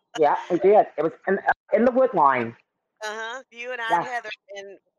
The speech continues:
Speaker 2: it made a noise, a scream, a bellow, whatever you wanna call it, that was so loud, so long, lasted for at least thirty seconds. It,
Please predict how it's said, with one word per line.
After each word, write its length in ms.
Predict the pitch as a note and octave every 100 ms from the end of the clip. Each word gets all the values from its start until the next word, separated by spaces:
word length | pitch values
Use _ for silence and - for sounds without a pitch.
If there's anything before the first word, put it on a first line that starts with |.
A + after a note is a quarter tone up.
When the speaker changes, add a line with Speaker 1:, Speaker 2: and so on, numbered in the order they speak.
| _ -
Speaker 2:
it 220 | A#3 A#3+ _
made 380 | A3+ G#3+ A3+ A3 F3+
a 200 | G3+ G#3
noise, 720 | G3+ G3 F3+ E3+ E3+ E3 - C#3+
a 260 | E3 C#3+ C#3+
scream, 960 | - - - G#3+ G#3+ G#3 G3 F#3+ F#3 F3
a 140 | D#3 -
bellow, 440 | F#3+ F#3+ F#3 F3+ F3+
whatever 280 | F#3 G3+
you 140 | F#3+ F#3
wanna 180 | F3+ E3
call 320 | F#3+ F3+ F3
it, 80 | -
that 120 | D#3+
was 120 | B2+ -
so 340 | - G3 F#3 F#3+
loud, 460 | F3+ F3 F3 E3+ F3 _ _ _ _
so 400 | _ - A3 A#3
long, 460 | G#3+ F3+ E3 E3 E3+
lasted 380 | F#3 G3+ - G3+
for 80 | -
at 60 | -
least 240 | F#3+ G3+ F#3
thirty 200 | F3 E3
seconds. 540 | F#3 F3 - D3 -
It, 140 | D#3